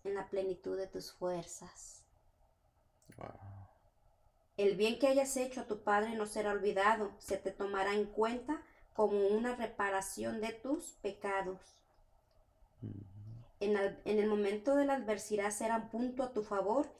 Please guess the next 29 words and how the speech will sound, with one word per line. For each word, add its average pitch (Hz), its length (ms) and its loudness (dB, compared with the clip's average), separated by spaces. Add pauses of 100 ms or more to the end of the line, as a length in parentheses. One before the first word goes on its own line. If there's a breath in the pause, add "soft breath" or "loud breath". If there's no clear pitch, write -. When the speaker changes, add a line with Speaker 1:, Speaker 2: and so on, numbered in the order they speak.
(140)
Speaker 1:
y 208 140 -4
tus 208 140 -4
pecados 214 580 2
se 196 200 -2
derretirán 190 680 2
como 208 260 -2
el 185 120 0
hielo 233 520 0
al 190 200 -8
sol". 185 420 -2 (680)
Abandonar 202 600 4
a 247 80 -2
su - 220 -6
padre 220 440 2
es 220 120 -8
como 233 220 -2
insultar 220 840 2 (220)
al 202 240 0
Señor. 202 760 2 (640)
El 208 160 2
Señor 208 380 2
maldice 233 720 0 (380)
al 202 240 0
que 208 120 -2
ha 214 60 -2
sido 226 420 -6
la 214 140 0
desgracia 202 720 -2
de 262 260 -2